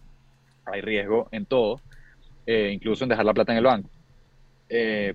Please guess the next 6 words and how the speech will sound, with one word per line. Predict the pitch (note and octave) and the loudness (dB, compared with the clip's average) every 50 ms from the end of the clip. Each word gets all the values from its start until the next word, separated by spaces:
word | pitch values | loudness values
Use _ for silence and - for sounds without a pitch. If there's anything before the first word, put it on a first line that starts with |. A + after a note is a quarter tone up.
| - | -4
pero, | - B2 A2 G#2+ G#2 G#2+ G#2 G#2 G2+ G2 F#2+ - | -2 0 0 2 2 0 0 0 0 -2 -4 -6
pero | A2 G2 G2+ - | -8 -10 -10 -12
que | - - | -16 -20
sí, | - - - - - - | -20 -20 -20 -20 -20 -20
que, | F2+ F2+ F2+ - - - - - _ | -18 -18 -18 -18 -18 -20 -20 -16 _
que, | - F#2+ F#2 F2+ F2 F2 F2+ F2 | -4 -4 -2 -2 -2 -2 -4 -6